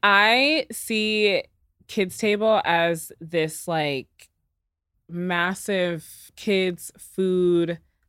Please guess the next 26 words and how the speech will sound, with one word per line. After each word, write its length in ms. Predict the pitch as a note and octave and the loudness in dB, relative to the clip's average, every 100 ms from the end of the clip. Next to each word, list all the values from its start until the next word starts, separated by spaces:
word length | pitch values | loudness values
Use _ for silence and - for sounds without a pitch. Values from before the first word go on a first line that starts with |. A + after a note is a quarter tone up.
| _ | _
lifestyle 760 | E3+ D#3+ D#3+ - F3 E3 D#3+ E3+ | -2 0 -2 -2 0 2 2 0
space. 680 | E3 - E3 D#3+ F#3 A#3+ - | -6 -4 0 2 2 0 -4
Like, 140 | F#3+ | -6
not 240 | F3 F3 F3 | -2 -2 -2
only 260 | E3+ F3 | -4 -4
do 140 | E3+ E3 | -4 -4
we 100 | D#3+ | -4
have 160 | D#3 | -6
meal 260 | D#3 D3 D3+ | -6 -6 -6
delivery, 580 | E3+ F3+ F#3 G3 G3+ G3 | -4 -4 -4 -2 0 0
we 180 | E3+ E3 | -2 -2
have, 260 | D3 C#3+ | -4 -4
like, 300 | D#3 D3 D3 - - - _ | -2 -2 -4 -12 -20 -20 _
a 60 | D#3 | -12
cookware 460 | - E3+ - F#3 F3+ | -6 -4 0 0 2
line, 680 | F3+ F3+ F3 F3 F3 E3 | 0 0 0 0 0 -2
we 120 | D3 | -4
have 120 | D3 C3+ | -6 -6
a 80 | D3 | -6
merch 400 | E3+ F3 - F#3+ | -6 -6 -6 -6
line. 800 | F3 E3 D#3+ D#3+ D#3 D#3+ D#3 D#3 _ - _ _ - | -4 -2 -2 -2 -2 -2 -4 -8 _ -20 _ _ -4
We're, 80 | E3+ | -2
like, 160 | D#3+ | -2
a 60 | E3+ | -2
national 640 | F3 E3 D3+ D3+ F3+ D#3+ | 0 0 0 -2 -6 -6
brand. 880 | D3+ D3+ C#3+ C#3+ D#3 F#3 A3+ B3 - | -4 -2 0 -2 -2 -2 -4 -6 -10